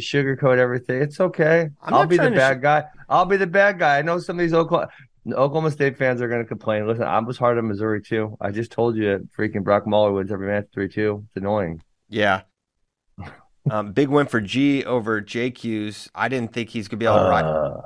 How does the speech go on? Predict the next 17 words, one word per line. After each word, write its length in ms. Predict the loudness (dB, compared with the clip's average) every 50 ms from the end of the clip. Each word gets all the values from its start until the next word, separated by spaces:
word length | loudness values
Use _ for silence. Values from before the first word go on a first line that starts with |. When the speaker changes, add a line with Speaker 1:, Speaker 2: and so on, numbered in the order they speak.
| -2
Speaker 2:
I 80 | 2 2
was 140 | 2 2 0
kinda 280 | 2 2 4 4 4
like, 220 | 6 6 4 6 6
Speaker 1:
<laughs> 800 | 4 2 4 4 2 2 2 0 -4 -4 -6 -14 -16 -16 -18 -12
Speaker 2:
I 120 | -6 -4 -4
was 100 | -2 -2
kinda 200 | -2 0 2 2
like, 160 | 2 2 2
"Man, 240 | 0 2 2 2 4
do 60 | 4
you 80 | 2 4
really 240 | 4 4 4 4 4
ride 280 | 4 4 4 4 4
him 120 | 2 0 0
here?" 380 | 0 2 2 2 2 2 0 -2
And 400 | -4 -4 -4 -4 -4 -6 -8 -12